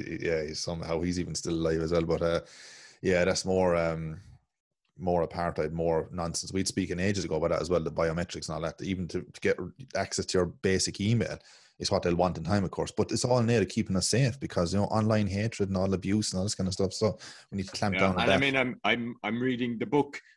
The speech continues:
Speaker 2: on the whistleblower from Facebook, and I'm not talking about that sixty Minute whistleblower, which looks like a plant, the one that
Speaker 1: Yeah,
Speaker 2: was,
Speaker 1: it, it
Speaker 2: uh,
Speaker 1: is,
Speaker 2: you,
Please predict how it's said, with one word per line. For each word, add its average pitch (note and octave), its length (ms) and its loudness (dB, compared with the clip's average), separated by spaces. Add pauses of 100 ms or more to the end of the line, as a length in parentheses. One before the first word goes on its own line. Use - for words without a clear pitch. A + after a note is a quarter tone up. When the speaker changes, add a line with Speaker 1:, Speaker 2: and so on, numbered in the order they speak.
(140)
Speaker 2:
on A2+ 460 0 (160)
the F#2+ 80 -4
whistleblower G2+ 640 2
from G2 200 0
Facebook, G2 360 0
and G#2+ 80 0
I'm A2+ 120 2
not B2 160 2
talking C3 320 4
about C3 160 4
that B2+ 160 2
sixty - 320 2
Minute D3+ 280 2
whistleblower, B2 640 0
which B2+ 220 -6
looks B2+ 180 -8
like B2 160 0
a A#2+ 40 -6 (100)
plant, A#2 380 -2 (100)
the A#2+ 80 0
one A#2 240 0
that A#2 120 0
Speaker 1:
Yeah, - 40 -2
Speaker 2:
was, A2+ 220 2
Speaker 1:
it, A2+ 80 6
it G#2 140 6
Speaker 2:
uh, G2 60 6
Speaker 1:
is, E2 300 2
Speaker 2:
you, D3 260 4